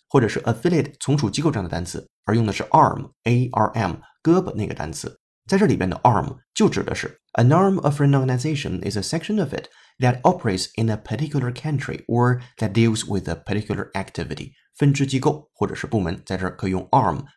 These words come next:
胳膊这个单词来表达。好，今天他说的是阿里巴巴旗下的移动支付部门支付宝，动词是has identified，那已经认定了、鉴别了、鉴定出了、确定了popular overseas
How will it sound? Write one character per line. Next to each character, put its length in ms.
胳 140
膊 80
这 80
个 40
单 120
词 100
来 80
表 160
达。 160
好， 160
今 160
天 100
他 80
说 160
的 120
是 320
阿 80
里 100
巴 140
巴 100
旗 200
下 160
的 180
移 160
动 220
支 140
付 160
部 120
门 160
支 140
付 140
宝， 380
动 300
词 240
是 380
has 320
identified， 960
那 100
已 140
经 300
认 260
定 200
了、 280
鉴 260
别 180
了、 220
鉴 180
定 200
出 180
了、 160
确 180
定 160
了 200
popular 380
overseas 680